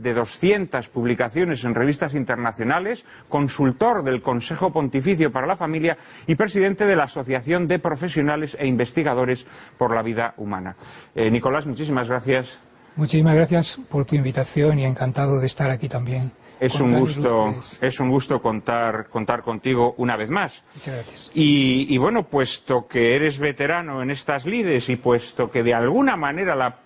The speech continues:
Speaker 1: película toca asuntos concomitantes, o no concomitantes, <laughs> directamente,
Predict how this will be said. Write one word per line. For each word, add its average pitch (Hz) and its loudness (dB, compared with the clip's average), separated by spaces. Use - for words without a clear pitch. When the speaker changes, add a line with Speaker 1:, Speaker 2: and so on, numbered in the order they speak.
Speaker 1:
película 123 2
toca 147 -2
asuntos 170 -2
concomitantes, 120 -4
o 107 0
no 208 2
concomitantes, 147 0
<laughs> 110 2
directamente, 135 0